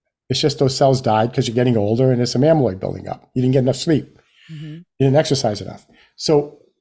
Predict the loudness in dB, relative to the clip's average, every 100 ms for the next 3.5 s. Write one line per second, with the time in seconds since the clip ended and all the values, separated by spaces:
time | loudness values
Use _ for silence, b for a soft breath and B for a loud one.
0 | 0 2 2 2 4 4 4 4 4 2
1 | 0 0 4 2 2 -4 -4 -4 -10 -10
2 | -14 _ _ _ -4 0 4 4 4 2
3 | 2 2 -2 -2